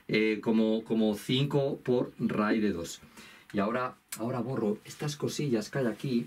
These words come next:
borro todo esto. Muy mono, pero ya no lo necesito. Borro, borro, borro.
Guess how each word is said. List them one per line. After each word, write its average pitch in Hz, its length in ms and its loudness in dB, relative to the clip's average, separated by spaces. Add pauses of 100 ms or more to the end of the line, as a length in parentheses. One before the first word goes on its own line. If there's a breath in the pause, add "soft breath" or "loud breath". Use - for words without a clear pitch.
borro 113 220 -4
todo 143 260 0
esto. 131 360 0 (500 loud breath)
Muy 156 240 8
mono, 160 300 4
pero 131 240 2
ya 143 120 2
no 160 100 2
lo 156 120 2
necesito. 139 680 -2 (1000 loud breath)
Borro, 139 520 2
borro, 147 360 2
borro. 143 380 0